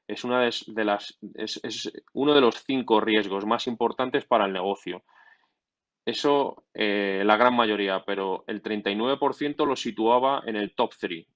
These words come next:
de los riesgos más importantes para el negocio. Y afortunadamente, el ochenta y nueve por ciento de estos encuestados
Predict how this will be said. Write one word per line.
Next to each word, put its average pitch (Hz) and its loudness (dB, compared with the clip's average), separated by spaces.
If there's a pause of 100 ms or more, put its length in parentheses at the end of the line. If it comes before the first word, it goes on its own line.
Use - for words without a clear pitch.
(120)
de 95 -8
los 98 -4
riesgos 107 -4
más 104 -4
importantes 98 -4
para 101 -2
el 95 -6
negocio. 90 -6 (460)
Y 110 2
afortunadamente, 123 2 (260)
el 110 -2
ochenta 107 0
y 104 4
nueve 120 2
por 120 2
ciento 131 -4
de 110 0
estos - -6
encuestados 127 -2